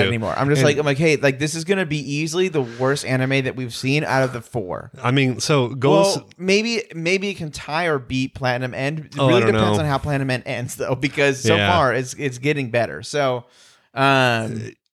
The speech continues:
Speaker 2: eh.
Speaker 1: Yeah,
Speaker 2: I don't know.
Speaker 1: I don't, I mean
Speaker 2: But it's still gonna be good. Like, it's not like, I'm not saying the worst.
Speaker 1: Yeah.
Speaker 2: I'm just saying you have Demon Slayer, you have Attack on Titan. Obviously, those are in the top two, no matter what. And then you have
Speaker 1: Mm.
Speaker 2: Platinum End and this. So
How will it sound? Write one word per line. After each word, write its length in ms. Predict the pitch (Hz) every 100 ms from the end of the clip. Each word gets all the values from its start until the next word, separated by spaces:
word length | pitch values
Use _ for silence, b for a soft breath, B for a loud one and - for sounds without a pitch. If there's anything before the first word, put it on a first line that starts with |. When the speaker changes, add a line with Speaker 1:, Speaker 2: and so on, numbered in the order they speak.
| -
Speaker 2:
eh. 160 | 117 110 _ _
Speaker 1:
Yeah, 240 | 139 131 113
Speaker 2:
I 40 |
don't 100 | 110
know. 220 | 104 101 120
Speaker 1:
I 100 | 120
don't, 160 | 113
I 80 | 113
mean 320 | 135 143 139
Speaker 2:
But 140 | 123 170
it's 80 | -
still 140 | 254
gonna 120 | 240
be 80 | 185
good. 340 | 139 175 98
Like, 120 | 135 139
it's 100 | 190
not 180 | 175
like, 180 | 160 143 -
I'm 80 | 156
not 140 | 175
saying 240 | 180 156 131
the 100 | 123
worst. 120 | 139
Speaker 1:
Yeah. 100 | 143
Speaker 2:
I'm 80 | 143
just 120 | 139
saying 160 | 135 123
you 100 | 120
have 260 | 117 110
Demon 300 | 123 147 160
Slayer, 480 | - 135 123 120 120 B B
you 80 | 117
have 80 | 113
Attack 180 | 143 143
on 80 | 143
Titan. 240 | 131 120
Obviously, 360 | 123 127 139 139
those 200 | 127 123
are 20 |
in 60 | 120 113
the 40 |
top 240 | 113 110
two, 320 | - 117 113 113
no 100 | 123
matter 240 | 117 113
what. 320 | 110 113 117 127 B B
And 140 | 123 127
then 120 | 120
you 100 | 120
have 80 | 104
Speaker 1:
Mm. 60 |
Speaker 2:
Platinum 280 | 101 151 151 -
End 280 | 135 131
and 160 | 117 107
this. 200 | - -
So 420 | - 131 123 120